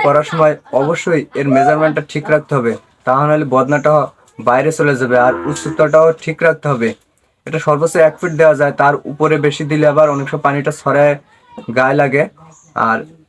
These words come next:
বেশি নিচু চা-, নিচুতে দিলেও সমস্যা আছে, যদি বাটির মেঝেতে চার ইঞ্চি উচ্চতায় রাখে, সেক্ষেত্রে আবার বদনাটা ঢোকে না। আর একটা গুরুত্বপূর্ণ বিষয় বলি, বাথরুমটা যেহেতু সিঁড়ির নিচে, সিঁড়ির টেবিলের দৈর্ঘ্যটা একটু দেখায়। সিঁড়ির টেবিলের দৈর্ঘ্য আছে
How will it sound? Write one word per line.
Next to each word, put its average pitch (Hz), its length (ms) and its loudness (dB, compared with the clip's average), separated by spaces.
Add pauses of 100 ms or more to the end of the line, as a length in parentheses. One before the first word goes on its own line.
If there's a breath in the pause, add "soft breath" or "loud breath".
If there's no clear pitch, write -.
(180)
বেশি 147 320 -2
নিচু 170 560 -4
চা-, 135 500 0 (220)
নিচুতে 143 420 -2
দিলেও 185 280 2
সমস্যা 151 400 0
আছে, 143 240 -2
যদি 135 200 -2
বাটির 151 300 -2
মেঝেতে 151 420 0
চার 143 240 0
ইঞ্চি 147 160 -4
উচ্চতায় 151 440 0
রাখে, 147 300 0
সেক্ষেত্রে 151 440 0
আবার 147 160 0
বদনাটা 135 460 -2
ঢোকে 127 260 -4
না। 113 180 -4 (720)
আর 170 100 0
একটা 170 140 -2
গুরুত্বপূর্ণ 160 540 -4
বিষয় 170 280 0
বলি, 160 340 0 (400)
বাথরুমটা 180 420 -2
যেহেতু 175 500 -4 (120)
সিঁড়ির 143 480 -2
নিচে, 175 400 0 (200)
সিঁড়ির 160 300 -6
টেবিলের 156 400 -2
দৈর্ঘ্যটা 147 420 0
একটু 160 180 -2
দেখায়। 147 460 -2
সিঁড়ির 143 320 -4
টেবিলের 147 420 -2
দৈর্ঘ্য 135 300 0
আছে 151 340 0